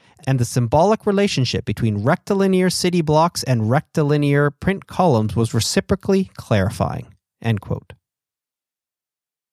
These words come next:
Part of the story here is the sheer physicality of the penny paper.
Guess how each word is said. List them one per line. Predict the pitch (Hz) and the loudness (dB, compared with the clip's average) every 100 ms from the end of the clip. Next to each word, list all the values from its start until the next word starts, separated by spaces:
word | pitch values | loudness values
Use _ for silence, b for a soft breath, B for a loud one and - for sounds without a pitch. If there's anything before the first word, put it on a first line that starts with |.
| _ _ _ | _ _ _
Part | - 233 | 0 0
of | 254 | 0
the | 285 | 0
story | - - 151 127 101 | -2 2 4 4 0
here | - 98 98 | -2 -2 0
is | 107 | 0
the | 135 | 0
sheer | - - 208 233 | -2 0 2 2
physicality | - 147 143 - 160 139 101 | 0 0 -2 0 2 2 2
of | 95 | 0
the | 98 | -2
penny | - 104 95 | -2 -2 -2
paper. | 107 95 - 113 | -4 -4 -6 -8